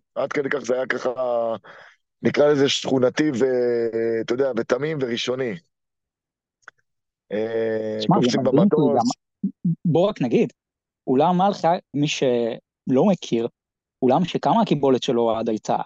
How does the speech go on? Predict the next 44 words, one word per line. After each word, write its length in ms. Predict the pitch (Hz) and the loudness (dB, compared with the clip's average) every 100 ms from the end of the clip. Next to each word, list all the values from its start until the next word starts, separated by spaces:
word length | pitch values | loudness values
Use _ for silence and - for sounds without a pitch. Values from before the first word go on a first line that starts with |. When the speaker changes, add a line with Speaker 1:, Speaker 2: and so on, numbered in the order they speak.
| - - | -10 -18
Speaker 2:
אלפיים, 760 | 110 - 139 147 196 196 175 139 | -18 -8 -4 0 2 2 2 0
אלפיים 440 | 113 - 147 165 135 - - | -2 -4 -2 -2 -2 -6 -6
חמש 560 | 117 131 190 - - | -2 0 0 -2 2
מאות? 400 | 208 202 190 170 | 4 6 4 4
Speaker 1:
בוא, 140 | 139 135 | 4 4
Speaker 2:
זה 120 | 139 | 6
Speaker 1:
בוא 100 | 262 | 6
נגיד 40 | |
Speaker 2:
לא, 80 | 302 | 6
Speaker 1:
ככה, 100 | - | 4
Speaker 2:
אתה 120 | - | 2
יודע. 180 | 180 269 | 2 2
Speaker 1:
הרשמי, 280 | 214 151 165 - _ _ _ _ _ _ _ | 2 -2 -4 -8 _ _ _ _ _ _ _
הרשמי 420 | 127 127 127 147 170 | -2 -2 -4 -4 -4
אלפיים 320 | 151 156 143 | -2 -4 -4
שמונה 400 | 120 131 143 175 | -6 -4 -4 -4
מאות, 440 | 196 214 220 - - - | -4 -6 -8 -14 -18 -10
אה, 500 | - 113 120 117 113 113 | -6 -2 -2 -2 -2 -2
זה 120 | 104 | 0
אלף 200 | 135 147 | 0 0
Speaker 2:
כן. 40 | |
Speaker 1:
בכל 240 | 143 120 135 | 0 0 -2
צד 220 | 143 131 | -2 0
וארבע 300 | 117 110 131 | -2 -2 -4
מאות 160 | 139 113 | -4 -4
מאחורי 280 | 123 127 123 | -2 -2 -2
כל 100 | 120 | -4
סל. 400 | - 151 185 214 - _ _ _ _ _ | -2 2 2 0 -14 _ _ _ _ _
Speaker 2:
כשאתה 300 | - 170 175 | 0 0 0
שם 220 | 165 185 | 2 4
Speaker 1:
אה, 20 | |
Speaker 2:
אנשים 300 | 180 175 190 | 4 4 4
על 100 | 185 | 4
המרפסות, 600 | 170 160 135 165 220 165 - | 4 2 0 -2 0 0 2
כן? 280 | 160 208 220 180 - 190 - - - _ - _ - | 2 4 4 2 0 -2 -2 -8 -10 _ -20 _ -4
Speaker 1:
אני 180 | 107 | -2
Speaker 2:
ו- 40 | 107 | 2
Speaker 1:
מדבר 260 | 127 131 | 2 4
איתך 160 | 143 - | 2 0
על 100 | 156 | -2
התקופה 260 | 147 139 151 147 | -2 -2 -2 0
שזה 180 | 147 | 0
היה 80 | 160 | 0
מותר. 360 | 165 180 202 | -2 -4 -4